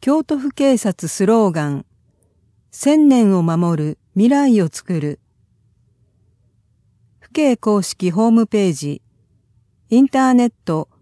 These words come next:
京都府警公式ホームページで検索。府警公式Facebook。インターネット、京都府警公式Facebookで検索。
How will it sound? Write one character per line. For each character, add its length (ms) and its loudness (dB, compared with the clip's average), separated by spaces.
京 240 -2
都 160 -4
府 140 -20
警 360 -4
公 240 -2
式 300 -4
ホ 180 0
ー 40 4
ム 140 2
ペ 260 0
ー 20 0
ジ 100 -8
で 140 -4
検 260 -6
索。 480 -12
府 160 -6
警 280 0
公 280 -2
式 400 -6
Facebook。 840 -4
イ 120 2
ン 80 2
タ 220 2
ー 20 2
ネ 140 4
ッ 40 -6
ト、 240 -6
京 200 0
都 180 -2
府 200 -16
警 400 -4
公 200 0
式 280 -4
Facebook 760 -2
で 160 -4
検 300 -6
索。 420 -12